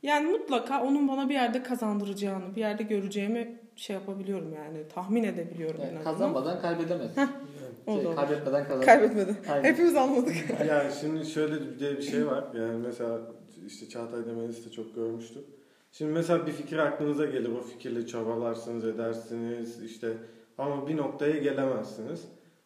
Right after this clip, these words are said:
Speaker 3: Bunun gibi dört beş tane fikir aklınıza gelir. Yine çabalarsınız, edersiniz. Bir noktaya gelemezsiniz. Ama, e, bundan sonraki oluşturacağınız, atıyorum, altıncı, yedinci fikirden sonra ya da bir fırsat karşınıza geldiği zaman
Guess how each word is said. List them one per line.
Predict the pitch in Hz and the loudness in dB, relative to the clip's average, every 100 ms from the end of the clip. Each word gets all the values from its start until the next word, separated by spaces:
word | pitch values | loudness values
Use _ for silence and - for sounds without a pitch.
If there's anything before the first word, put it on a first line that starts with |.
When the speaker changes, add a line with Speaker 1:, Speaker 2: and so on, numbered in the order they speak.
| _ | _
Speaker 3:
Bunun | 160 202 202 | 0 2 2
gibi | 190 - 160 | 2 0 6
dört | 170 175 170 | 6 6 4
beş | 196 - | 2 2
tane | 143 131 | 2 0
fikir | - - 113 | -4 -8 -6
aklınıza | 113 113 117 113 110 | -4 -4 -4 -4 -2
gelir. | 110 117 160 160 | -2 -2 -2 0
Yine | 156 175 | 2 2
çabalarsınız, | - 127 123 123 120 - 113 | 2 -2 0 0 0 -2 -4
edersiniz. | 117 113 117 113 120 127 147 - - _ 135 | -2 -2 -2 -4 -6 -8 -10 -12 -20 _ -6
Bir | 139 | -2
noktaya | 143 - 139 | -2 0 0
gelemezsiniz. | 135 139 151 147 120 95 120 170 - - - - _ 143 | 2 2 2 2 0 -4 -4 -4 -4 -14 -20 -20 _ 0
Ama, | 165 180 160 - 143 | 2 4 2 2 2
e, | 151 147 151 139 - 143 | 4 4 4 2 -2 -2
bundan | 165 185 214 | 4 4 4
sonraki | 208 196 156 135 131 | 2 2 2 0 -2
oluşturacağınız, | 113 143 147 - 151 147 156 151 127 | -2 -2 -4 -4 -2 0 0 0 2
atıyorum, | 127 - 143 135 | 0 0 -4 -2
altıncı, | 127 127 147 147 | 0 0 0 -4
yedinci | 139 123 135 147 | -2 0 0 -2
fikirden | - - 131 120 117 | -6 -8 -4 -2 -2
sonra | 110 117 120 170 - - - - _ | -2 -2 0 -2 -4 -12 -20 -20 _
ya | 135 143 | -4 -2
da | 143 | -2
bir | 151 | -4
fırsat | 156 - 156 151 | -4 -2 -2 0
karşınıza | 147 143 151 147 147 | 2 2 2 2 2
geldiği | 139 139 170 | 2 4 4
zaman | 160 131 151 | 4 0 -2